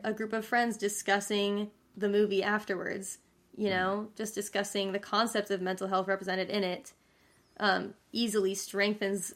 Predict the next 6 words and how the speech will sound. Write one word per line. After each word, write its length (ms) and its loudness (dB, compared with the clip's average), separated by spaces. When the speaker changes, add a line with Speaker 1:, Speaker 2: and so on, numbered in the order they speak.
Speaker 1:
these 500 -2
ideas, 500 2
these 480 -4
stigmas, 840 -2
uh, 200 6
negatively, 1000 0